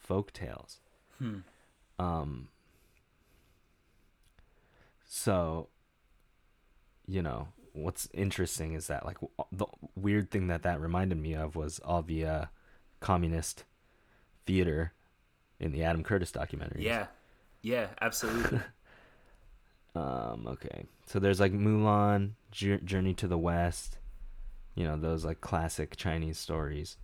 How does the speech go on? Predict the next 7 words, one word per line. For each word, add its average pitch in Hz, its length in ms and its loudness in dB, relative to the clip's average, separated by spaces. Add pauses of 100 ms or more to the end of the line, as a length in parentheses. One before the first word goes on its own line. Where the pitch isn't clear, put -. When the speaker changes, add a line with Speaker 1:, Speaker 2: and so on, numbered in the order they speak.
(460)
Speaker 1:
Uh, 87 200 4
but 87 240 2
during 131 240 10
the 123 40 8
twenty 131 280 6
ten 143 240 4
production, 87 560 2